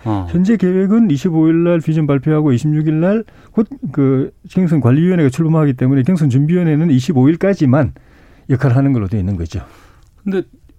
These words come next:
Speaker 1: 이준석 대표가 그렇게 말씀하기 좋아하고
Speaker 2: 예.
Speaker 1: 아, 여러 가지 주장을 내기가 좀 많이 표현한,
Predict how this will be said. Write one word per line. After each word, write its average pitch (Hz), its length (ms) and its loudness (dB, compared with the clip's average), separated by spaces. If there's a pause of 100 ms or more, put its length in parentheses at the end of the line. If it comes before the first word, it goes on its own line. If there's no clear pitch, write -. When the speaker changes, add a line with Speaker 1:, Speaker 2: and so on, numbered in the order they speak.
Speaker 1:
이준석 170 500 -4
대표가 151 420 -4
그렇게 123 440 -2
말씀하기 107 680 -4
좋아하고 90 800 -6
Speaker 2:
예. 110 200 2
Speaker 1:
아, 98 100 -2
여러 104 200 -2
가지 98 220 -8
주장을 101 400 -6
내기가 90 460 -6
좀 87 500 -12
많이 123 360 0
표현한, 127 680 -2